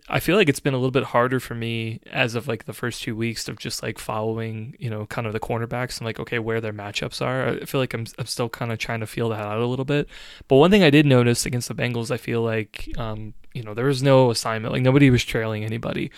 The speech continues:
It was, you know, everybody sort of covering, um, whomever, and then it was, like, a, really kind of on the Bengals to be able to pick the matchup that they wanted. Um, you know, and I felt like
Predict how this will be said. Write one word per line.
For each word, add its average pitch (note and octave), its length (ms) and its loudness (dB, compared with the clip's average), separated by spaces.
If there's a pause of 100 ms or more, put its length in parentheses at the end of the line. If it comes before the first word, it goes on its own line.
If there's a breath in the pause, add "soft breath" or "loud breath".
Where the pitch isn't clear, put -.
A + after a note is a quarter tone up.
(380 loud breath)
It A#2+ 200 -2
was, A2 520 -2
you A2+ 120 -8
know, G#2+ 100 -8
everybody A2+ 400 0
sort G#2+ 220 -8
of G2+ 80 -12
covering, A2 580 -4 (560 soft breath)
um, G2+ 380 -8
whomever, A2 460 -2
and G#2+ 220 -6
then G#2+ 120 -4
it G#2 40 -6
was, G#2+ 160 -6
like, A#2+ 100 -2
a, A#2 120 -4 (220)
really A#2+ 300 0
kind A2+ 200 -6
of G2+ 220 -10 (160)
on A2+ 160 -4
the A2 80 -4
Bengals A2 480 -2
to - 60 -6
be - 60 -6
able G#2+ 120 -4
to C3 100 -10
pick - 380 -6
the A#2+ 80 -6
matchup G#2+ 400 -6
that - 140 -10
they A#2+ 120 -6
wanted. A#2+ 460 -4 (520 soft breath)
Um, G#2+ 500 -10 (120)
you D3 160 -6
know, A#2 100 -4
and - 300 -4
I B2 80 2
felt - 300 -2
like C#3 240 0